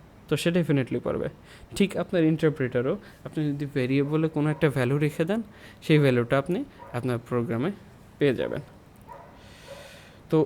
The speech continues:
এই ছিল মোটামুটি আজকের আলোচনা, ছোটোখাটো আলোচনা, অনেক কিছু নিয়ে আমরা হালকা পাতলা আলোচনা করেছি এবং ভবিষ্যতে,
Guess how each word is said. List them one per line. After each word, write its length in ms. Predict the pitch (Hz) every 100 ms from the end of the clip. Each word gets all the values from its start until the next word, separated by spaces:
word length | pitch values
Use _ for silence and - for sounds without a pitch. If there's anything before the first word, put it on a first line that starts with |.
| -
এই 140 | 202 214
ছিল 300 | - 226 233
মোটামুটি 720 | 208 202 196 180 185 180 175
আজকের 440 | - 147 - 160 147
আলোচনা, 540 | 139 139 - 98 185 - - -
ছোটোখাটো 500 | - 151 147 147 143
আলোচনা, 420 | 135 131 - 131 160
অনেক 340 | - 127 127 -
কিছু 240 | - 143
নিয়ে 160 | 135 131
আমরা 340 | 127 127 127 - - - - -
হালকা 240 | 120 127
পাতলা 240 | 127 135 127
আলোচনা 320 | 135 127 120
করেছি 360 | 120 120 -
এবং 200 | 135 131
ভবিষ্যতে, 580 | 123 127 131 151 143 135